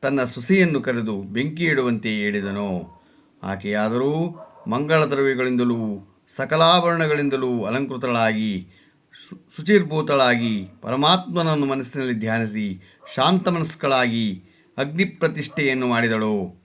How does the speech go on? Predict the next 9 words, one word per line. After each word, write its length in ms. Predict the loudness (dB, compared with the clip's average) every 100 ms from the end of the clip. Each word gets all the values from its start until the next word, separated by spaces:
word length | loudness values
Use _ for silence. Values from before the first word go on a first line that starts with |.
| _ _ -6
ಆ 160 | -2
ಕೂಡಲೇ 440 | -2 -4 -6 -4 -6
ಅಕಸ್ಮಾತ್ತಾಗಿ 920 | -6 -8 -4 0 2 4 2 2 -2
ಮಳೆ 440 | -2 2 4 4 2
ಬಂದಿತು. 580 | 0 -2 -2 -4 -4 -10 -20 -20 _ -4
ಬೆಂಕಿ 500 | 0 0 -2 -4 -4
ಆರಿಹೋಯಿತು. 920 | -4 -2 0 0 -2 -2 -6 -8 -8 -8
ಸೂರ್ಯನು 420 | -6 -2 0 2
ಮುಳುಗಿದನು. 760 | 0 0 -2 0 2 0 -2